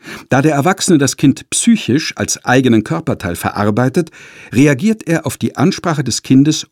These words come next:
unreflektiert und reflexartig. Ich erlebe das beispielsweise in meiner Praxis in Situationen wie dieser. Eine Mutter verlässt nach dem Einzelgespräch das Behandlungszimmer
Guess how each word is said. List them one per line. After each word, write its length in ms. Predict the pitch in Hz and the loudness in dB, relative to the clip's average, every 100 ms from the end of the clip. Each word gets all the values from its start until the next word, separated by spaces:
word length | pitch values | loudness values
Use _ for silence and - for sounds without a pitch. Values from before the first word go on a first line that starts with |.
| - | 2
unreflektiert 960 | 143 135 147 147 - 156 - - 170 | 6 6 4 0 -2 -8 -6 -4 -4
und 340 | - 127 151 - _ _ - | 0 2 2 0 _ _ -4
reflexartig. 880 | 160 - 185 - - 139 - - _ _ _ _ _ _ _ _ _ _ _ - - | -4 -2 -4 -4 -10 -12 -18 -20 _ _ _ _ _ _ _ _ _ _ _ -20 -6
Ich 120 | - | 0
erlebe 240 | 185 202 226 | 2 2 2
das 160 | 170 | 0
beispielsweise 680 | - 117 - 160 - 165 156 | 0 -2 0 -2 -2 -2 2
in 80 | 131 | 4
meiner 200 | 117 104 | 4 2
Praxis 420 | - 85 - 131 | -2 -6 -4 -2
in 120 | 120 | -2
Situationen 640 | 98 104 107 - - 80 85 | -2 -2 -2 -4 -4 -2 -2
wie 120 | 85 | -4
dieser. 420 | 90 - - - - _ _ _ _ _ - - | -8 -14 -14 -16 -20 _ _ _ _ _ -20 -10
Eine 160 | - 135 | 0 2
Mutter 240 | 175 226 | 2 0
verlässt 520 | 190 113 104 165 - 120 | -2 0 0 0 -2 -4
nach 100 | 95 | -4
dem 180 | 87 | -6
Einzelgespräch 760 | - 82 78 135 139 - - - | -6 -6 -6 -6 -6 -8 -8 -8
das 160 | - - | -8 -8
Behandlungszimmer 920 | 76 80 - 107 104 - 127 127 | -6 -4 -2 -2 -2 -2 2 2